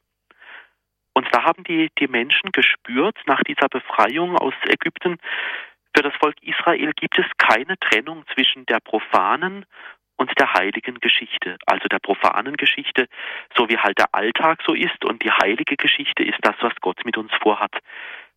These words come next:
Also da hat das Volk Israel die ganz normale menschliche Geschichte und die Geschichte,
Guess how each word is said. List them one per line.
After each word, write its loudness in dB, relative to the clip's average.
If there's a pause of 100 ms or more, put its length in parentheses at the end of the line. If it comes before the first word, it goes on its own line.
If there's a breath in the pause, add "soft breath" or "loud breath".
(160)
Also 2
da 4 (360)
hat -6
das -4 (100)
Volk 2
Israel 2 (540)
die 2 (640)
ganz 2
normale 4
menschliche 0
Geschichte 0
und -14
die -2
Geschichte, 0